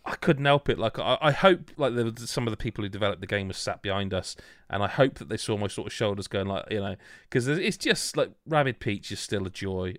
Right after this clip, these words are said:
absolute joy, makes me laugh. She's, she's always taking selfies. She's like an influencer, and it just, just tickles me just right. Uh, like, I love, like, Mario, Rabbid Mario, who's like a, you know, he's still got the, the mustache, and he's still giving him that sort of Italian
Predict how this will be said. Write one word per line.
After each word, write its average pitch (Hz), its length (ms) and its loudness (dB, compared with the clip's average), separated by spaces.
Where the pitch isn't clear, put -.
absolute 104 640 -4
joy, 98 240 -2
makes 95 300 -6
me 98 60 -4
laugh. 95 280 2
She's, - 160 -12
she's 104 200 -6
always 101 120 -2
taking 101 260 -6
selfies. 101 420 -2
She's 110 140 -8
like 104 140 -4
an 107 60 -6
influencer, 107 480 -6
and 80 100 -10
it - 80 -16
just, 110 140 -12
just - 220 -4
tickles - 360 -4
me 92 100 -6
just - 280 -6
right. 98 260 0
Uh, 101 80 2
like, 104 160 0
I 107 40 4
love, 107 260 4
like, 104 200 0
Mario, 104 460 2
Rabbid 107 340 0
Mario, 98 360 0
who's 101 200 -4
like 104 180 0
a, 95 120 0
you 107 140 -4
know, 98 80 2
he's 98 120 -2
still 135 160 4
got 123 180 -2
the, 117 120 0
the 110 180 -6
mustache, 104 460 -2
and 107 80 -6
he's 101 100 -8
still 113 160 -2
giving 107 220 -4
him 104 60 -4
that 104 120 -8
sort 104 100 -8
of 101 60 -4
Italian 104 600 -4